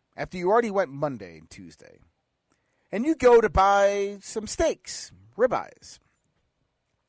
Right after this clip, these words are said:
And by this time, they're a hundred dollars a pound, and, and you've saved your money for out, throughout the month. You go in there, and it comes back and says, MasterCard comes back and says, "Oh, decline, Josh."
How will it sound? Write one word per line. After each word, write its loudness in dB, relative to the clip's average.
And -4
by 6
this -2
time, 0
they're -2
a -2
hundred -8
dollars -8
a -14
pound, -2
and, -14
and -12
you've -12
saved -4
your -2
money -6
for -14
out, -12
throughout -12
the -20
month. -20
You -4
go 4
in 2
there, 0
and -8
it -14
comes -10
back -4
and -14
says, -6
MasterCard -4
comes -12
back -8
and -14
says, -8
"Oh, 4
decline, -2
Josh." -4